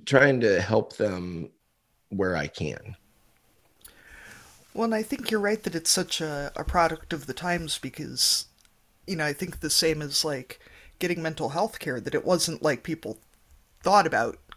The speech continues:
Speaker 2: getting help and then didn't. It just wasn't a thing. You know, you
Speaker 1: Mm,
Speaker 2: didn't
Speaker 1: mm-hmm.
Speaker 2: get mental health help. You didn't apologize to your kids. It just
Speaker 1: Right.
Speaker 2: wasn't, you know, wasn't something anybody was doing.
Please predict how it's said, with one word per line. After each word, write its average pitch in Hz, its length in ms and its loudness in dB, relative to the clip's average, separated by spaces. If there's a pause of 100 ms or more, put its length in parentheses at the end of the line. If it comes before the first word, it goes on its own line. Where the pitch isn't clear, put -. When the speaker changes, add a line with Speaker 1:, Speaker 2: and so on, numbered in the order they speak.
(160)
Speaker 2:
getting 151 300 -2
help 135 320 -2
and 120 100 -4
then 98 240 -8
didn't. - 400 -6
It 156 160 0
just - 220 -4
wasn't 143 340 2
a - 80 -10
thing. - 360 -2 (360)
You 156 140 -6
know, 107 240 -8 (100)
you - 140 2
Speaker 1:
Mm, 113 40 8
Speaker 2:
didn't 110 300 2
Speaker 1:
mm-hmm. 113 300 2
Speaker 2:
get 196 180 2
mental 190 260 -2
health 170 260 0
help. 156 360 -4
You 135 140 -10
didn't - 220 -6
apologize 180 640 0
to - 80 -6
your 165 100 -2
kids. 127 580 -6 (460)
It 151 100 -10
just 156 180 0
Speaker 1:
Right. - 100 6
Speaker 2:
wasn't, 147 460 -2 (1080)
you 147 120 -10
know, 147 220 -12 (180)
wasn't 156 340 -2
something 156 300 -4
anybody 185 360 -2
was - 200 -8
doing. - 420 -10